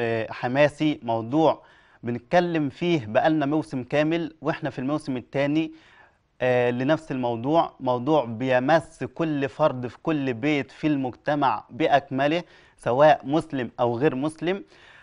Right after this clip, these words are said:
النهاردة بنتكلم عن علامات الحسد وطرق العلاج، إزاي تعرف إن أنت محسود وإزاي تعرف تعالج نفسك. خلوني الأول أرحب بالسادة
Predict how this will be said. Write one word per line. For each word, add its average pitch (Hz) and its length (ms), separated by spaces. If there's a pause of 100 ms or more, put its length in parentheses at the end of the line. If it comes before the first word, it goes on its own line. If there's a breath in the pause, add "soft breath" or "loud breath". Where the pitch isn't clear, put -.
(280 soft breath)
النهاردة 165 500
بنتكلم 156 640
عن 151 360 (340 soft breath)
علامات 135 640
الحسد 131 640 (200)
وطرق 139 720 (160)
العلاج، 135 680 (240)
إزاي 139 440
تعرف 147 420
إن 127 120
أنت 139 420
محسود 131 640 (400 soft breath)
وإزاي 143 600 (180 soft breath)
تعرف 185 360
تعالج 147 420
نفسك. 156 420 (460 soft breath)
خلوني 190 360
الأول 151 460 (100)
أرحب 135 580 (200)
بالسادة 127 1080